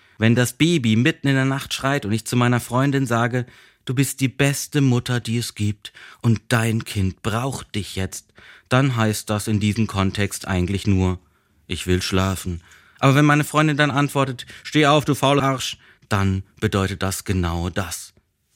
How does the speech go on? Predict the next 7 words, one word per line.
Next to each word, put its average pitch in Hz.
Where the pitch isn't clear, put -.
"Du 160
Karnickel", 147
sage 90
ich 80
zum 92
Baby, 85
zärtlich, 104